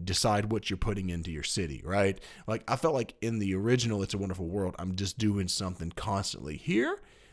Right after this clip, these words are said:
there's definitely some downtime, especially whenever you get a hand, you have a hand of eight cards. They're split, you know, already one on each side, and you're trying to decide, "Okay, let me look through all these. Let me think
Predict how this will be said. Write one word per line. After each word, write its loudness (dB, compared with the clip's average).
there's 6
definitely 6
some 2
downtime, 4
especially 4
whenever 4
you 0
get 6
a 4
hand, 0
you 6
have 4
a 2
hand 0
of -4
eight 2
cards. 0
They're 0
split, 0
you -2
know, 0
already 4
one 0
on 2
each 0
side, 0
and -2
you're 8
trying 2
to -2
decide, -2
"Okay, -2
let -2
me -2
look -4
through -2
all -2
these. -6
Let 0
me 2
think -2